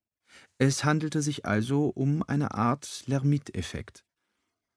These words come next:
Die holländischen Wissenschaftler wiesen anschließend denselben Effekt an anderer Stelle nach, wiederum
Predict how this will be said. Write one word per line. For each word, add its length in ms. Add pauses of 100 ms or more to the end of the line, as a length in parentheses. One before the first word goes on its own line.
(140)
Die 80
holländischen 560
Wissenschaftler 640
wiesen 300
anschließend 640
denselben 520
Effekt 560
an 200
anderer 400
Stelle 320
nach, 320 (420)
wiederum 580